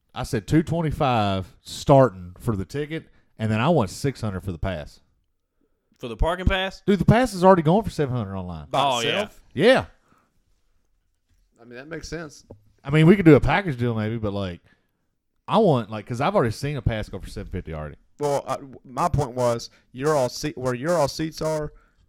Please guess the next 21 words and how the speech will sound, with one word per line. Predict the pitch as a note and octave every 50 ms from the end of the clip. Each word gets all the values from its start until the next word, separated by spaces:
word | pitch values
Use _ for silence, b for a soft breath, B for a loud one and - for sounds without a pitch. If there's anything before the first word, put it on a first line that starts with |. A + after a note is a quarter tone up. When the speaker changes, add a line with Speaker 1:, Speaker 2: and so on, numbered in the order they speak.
| _ _ _ -
Speaker 3:
two, | - - G#3 G#3 F#3 F3 E3 - -
I, | C3 C#3 -
I | - A#2+ E3 G3
was | E3+
gonna | C#3 C3+ A#2+
say | - C#3 C3 B2+
two | - D3+ C#3+ C3
fifty, | - - E3+ D#3 - C3
but, | A#2+ G#2+ A#2+ - -
I | A#2+
mean, | B2+ B2+ A#2+
that's | C3 B2+ - -
where | A2+ C3+ D3+
I'd | D3 -
start | - - B2 A#2 A2
'em | A2
Speaker 1:
Yeah. | G2+ G2 F#2
Speaker 3:
out | F2+
at, | G#2+ G#2+ G#2 -
'cause | A#2+ -
peop-, | - - C#4+ - _